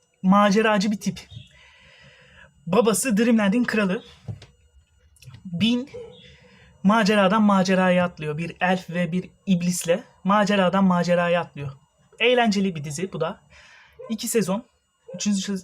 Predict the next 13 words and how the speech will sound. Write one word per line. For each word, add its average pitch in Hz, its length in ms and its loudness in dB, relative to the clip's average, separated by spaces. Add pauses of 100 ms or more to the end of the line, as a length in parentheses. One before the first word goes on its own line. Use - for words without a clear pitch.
üçüncü 202 320 0
sezonu 190 320 0
gelecek. 180 480 -4 (880)
Kısa - 220 -2
kısa 196 200 -2
bölümler. 156 280 -4
Yirmi 185 320 2
yirmi 185 260 0
beş 185 180 -4
dakikalık 175 380 -6
bölümler. 151 320 -8 (160)
Eğlenceli 208 540 2
bir 262 200 -8